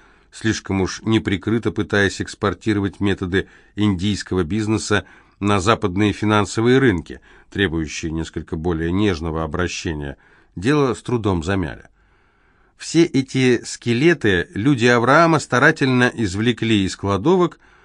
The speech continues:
и вот однажды он, как к себе домой, вошёл в святая святых компании Cash and Delivery и средь бела дня принялся откровенно шантажировать двоих побледневших молодых,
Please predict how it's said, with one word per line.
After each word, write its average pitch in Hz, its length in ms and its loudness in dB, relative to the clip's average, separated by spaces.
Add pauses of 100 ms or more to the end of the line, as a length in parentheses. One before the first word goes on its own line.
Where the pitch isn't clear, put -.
(200)
и 120 120 0
вот 190 180 4
однажды 123 880 4
он, 143 360 2
как - 340 -4
к - 60 -16
себе 175 320 2
домой, 123 500 4 (400)
вошёл 131 420 2
в - 60 -10
святая 147 380 2
святых 113 440 -2
компании 113 580 2
Cash 131 280 0
and 98 140 -2
Delivery 98 580 0 (400)
и 104 100 -4
средь 139 280 -2
бела 156 340 4
дня 139 360 2
принялся 107 640 2
откровенно 127 640 2
шантажировать 98 840 0
двоих 104 420 0
побледневших 90 840 -4
молодых, 90 600 -2